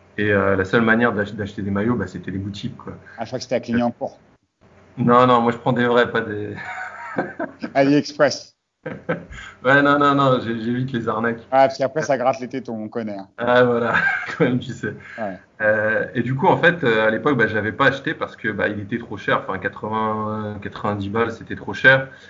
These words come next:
Speaker 1: Et, euh, la technique que je faisais, c'est que j'attendais les fins de sa-, fin de saison, voire début de saison suivante, pour essayer de voir si, euh, les, les maillots étaient pas, étaient pas bradés. Sauf que celui-là, euh, enfin, il, il était épuisé, euh, avant, avant, avant, avant la fin juin. Donc, euh,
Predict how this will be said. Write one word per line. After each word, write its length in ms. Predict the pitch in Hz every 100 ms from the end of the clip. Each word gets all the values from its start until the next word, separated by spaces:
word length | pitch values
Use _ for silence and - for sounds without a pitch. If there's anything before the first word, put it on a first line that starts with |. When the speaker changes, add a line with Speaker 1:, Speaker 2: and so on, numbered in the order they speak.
| - _
Speaker 1:
Et, 180 | 107 104
euh, 200 | 104 104
la 100 | 107
technique 340 | 107 127 156 135
que 100 | 120
je 60 |
faisais, 260 | 127 120 151
c'est 120 | 131
que 60 | 110
j'attendais 320 | 113 120 123
les 120 | 101
fins 120 | -
de 60 | 120
sa-, 140 | - 117 - -
fin 120 | 127
de 40 | 123
saison, 380 | - 107 135 - - _
voire 200 | 110 117
début 220 | 117 120
de 60 | -
saison 420 | 123 110 120 117
suivante, 480 | 113 113 120 135 - - _ _ _
pour 120 | 110
essayer 160 | 110 123
de 80 | 117
voir 300 | 107 123 -
si, 320 | - 120 120
euh, 80 | 104
les, 240 | 104 104
les 100 | 101
maillots 200 | 107 117
étaient 140 | 110 104
pas, 360 | 110 107 104
étaient 180 | 101 107
pas 140 | 110
bradés. 320 | 107 107 107 98 - - _
Sauf 80 | -
que 140 | 101
celui-là, 420 | - 107 110 98 85 87
euh, 260 | 95 95 92 90
enfin, 160 | 95 98 95
il, 440 | 95 175 175 175
il 60 | 107
était 160 | 101 104
épuisé, 500 | 101 120 110 117 107
euh, 280 | 101 101
avant, 260 | 98 104 104
avant, 300 | 101 104 127
avant, 280 | 110 107 113
avant 240 | 98 107
la 100 | 107
fin 200 | - 110
juin. 220 | 101 113
Donc, 200 | 98
euh, 20 | 95